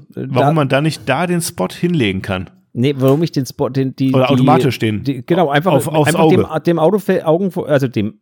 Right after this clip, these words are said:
Speaker 1: dem A F Feld einfach folgen. Also berechnen da, wo das F A F ist. Das, äh, habe ich noch nie
Speaker 2: Oh.
Speaker 1: verstanden. Vielleicht hat sich das mit der R fünf oder mit der R sechs jetzt oder der R sechs zwei jetzt auch geändert. So genau bin ich jetzt gar nicht mehr in der Thematik drin. Ich glaube aber nicht,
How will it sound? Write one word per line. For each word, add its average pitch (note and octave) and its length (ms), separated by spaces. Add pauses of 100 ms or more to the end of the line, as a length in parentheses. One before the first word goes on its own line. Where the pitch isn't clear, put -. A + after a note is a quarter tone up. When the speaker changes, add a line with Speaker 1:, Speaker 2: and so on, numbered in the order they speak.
Speaker 1:
dem G2 280 (500)
A A#2+ 180
F - 220 (180)
Feld D#3+ 300
einfach C3 280
folgen. G2+ 500
Also A2+ 200 (300)
berechnen E3+ 640
da, B2+ 220
wo D#3 60
das D3 120
F - 240
A A#2 160
F G2 160
ist. - 200
Das, - 220
äh, A#2+ 340
habe B2 140
ich B2 80
noch A#2+ 80
nie B2+ 120
Speaker 2:
Oh. D#3+ 40
Speaker 1:
verstanden. D#3+ 520 (500)
Vielleicht B2+ 440
hat E3+ 120
sich D#3+ 120
das D3+ 200
mit D3 100
der - 80
R A#2+ 160
fünf F3 300
oder B2+ 160
mit A#2 100
der A2 80
R G#2 80
sechs - 260
jetzt C#3+ 220
oder A2+ 100
der A2 100
R A2 80
sechs - 260
zwei A#2+ 180
jetzt C3 180
auch - 140
geändert. B2+ 380
So - 100
genau A#2+ 300
bin C3 180
ich A#2+ 80
jetzt - 160
gar A2 160
nicht A#2 120
mehr A2 180
in G#2 80
der G#2 100
Thematik G2+ 480
drin. B2+ 160
Ich C#3 160
glaube F#2+ 460
aber G#2+ 120
nicht, A2+ 300